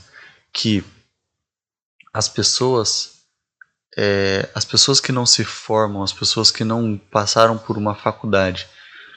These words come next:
são burras, ou são menos sucedi-, é, sucedidas,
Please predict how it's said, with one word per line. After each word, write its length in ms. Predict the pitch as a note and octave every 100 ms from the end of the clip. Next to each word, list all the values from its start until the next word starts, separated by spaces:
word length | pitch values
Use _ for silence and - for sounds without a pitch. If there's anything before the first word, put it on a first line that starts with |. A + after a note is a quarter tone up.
| _ _ -
são 280 | - A#2 G#2
burras, 720 | G2 B2 C3+ - F2 - - _ _ _ _ _ _ _ _ _
ou 180 | B2+ A#2
são 220 | - A#2
menos 320 | G#2 A#2 A#2 -
sucedi-, 800 | G#2 - F#2 - A2+ A2+ - -
é, 280 | G2 F#2+ F#2+
sucedidas, 960 | - G2+ G2+ F#2 A2+ B2+ G#2 F#2 -